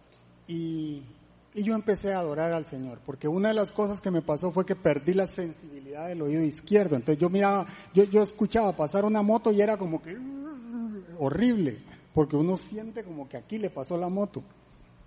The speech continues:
Y aparte de eso tenía paralizado el sesenta por ciento de mi cara. Pero yo empecé a adorar al Señor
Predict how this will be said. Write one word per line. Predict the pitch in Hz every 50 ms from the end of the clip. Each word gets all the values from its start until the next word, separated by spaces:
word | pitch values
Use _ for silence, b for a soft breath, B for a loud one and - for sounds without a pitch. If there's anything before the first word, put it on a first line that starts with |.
| b b b b b -
Y | 160 156
aparte | 147 - 175 180 - 202
de | 196
eso | 175 175 -
tenía | 185 165 160 175 190 196 185 165 B B B -
paralizado | - 156 147 147 147 143 131 160 170
el | 180 165
sesenta | - - 160 - 202 208 208 247 220
por | 196 202 180
ciento | - 196 202 196 214 196
de | 185
mi | 165 151
cara. | 143 - 170 156 123 104 - - - - - - - - _ _ _ _ _ B B B B B B B B _
Pero | - 175 180
yo | 175
empecé | 214 226 196 233 214 - 233
a | 226
adorar | 214 208 208 202 202 208
al | 208 208
Señor | 180 - 185 170 170 175 190 208 214 220 220